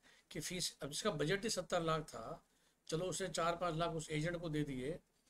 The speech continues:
अब वो बैकआउट मारे तो यूपी में दो लाख रुपए का नुकसान हो, वो दो लाख भी दुख दे रहा है, पाँच लाख agent advance में ले चुका है। लोग सोच रहे हैं, "अब इतने पैसे खर्च कर ही दिए तो ज्वाइन कर ही लो।" In the meantime, जब round one की reporting चली रही थी, तो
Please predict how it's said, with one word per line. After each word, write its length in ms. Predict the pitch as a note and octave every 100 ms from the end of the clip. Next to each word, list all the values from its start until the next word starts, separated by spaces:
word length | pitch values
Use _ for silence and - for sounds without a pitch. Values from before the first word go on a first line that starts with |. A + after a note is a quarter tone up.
| _ _ -
अब 100 | C#3+
वो 100 | D#3+
बैकआउट 380 | D3+ D3 G3 G3+
मारे 380 | F#3+ G3 G3+ E3
तो 140 | D#3
यूपी 280 | D3 D3 D#3+
में 120 | D#3
दो 140 | D3 D3
लाख 140 | D3
रुपए 160 | C3 C3+
का 80 |
नुकसान 420 | B2+ A#2+ C#3+ E3+ F#3
हो, 60 | F3 D3
वो 100 | C#3
दो 140 | C3+
लाख 180 | D#3+ E3
भी 120 | F#3
दुख 200 | E3+ E3+
दे 160 | F3+ F3
रहा 100 | F3
है, 100 | D#3 _ _ _ -
पाँच 280 | E3+ E3+ F3+
लाख 180 | E3+
agent 260 | D#3+ D#3 D3+
advance 360 | B2+ C3+ E3+ F#3+
में 80 |
ले 100 | F3+
चुका 260 | E3+ E3+ E3+
है। 180 | E3+ D#3+ _ _ _ -
लोग 200 | D#3 E3
सोच 220 | E3 D#3+
रहे 80 | F3
हैं, 80 | E3
"अब 60 |
इतने 160 | D#3+ F3+
पैसे 280 | F3 D#3 F3+
खर्च 200 | D#3+ E3
कर 180 | E3+
ही 80 | D#3+
दिए 300 | E3 F#3 F3
तो 180 | D#3 D3+
ज्वाइन 360 | B2+ C3 B2 A2 -
कर 140 | B2+
ही 100 | F3
लो।" 280 | E3+ E3 D#3+ - _ - _ _ -
In 180 | A#3+ A#3+
the 120 | A3
meantime, 500 | F#3 D3+ C#3 D3 F3+ G3
जब 160 | F3+
round 220 | D#3 E3+
one 120 | E3 E3
की 80 |
reporting 420 | E3+ D#3+ D#3+ E3 D3+
चली 240 | D#3 E3
रही 180 | C#3 B2+
थी, 220 | - G3+
तो 420 | - F3 F3+ F3+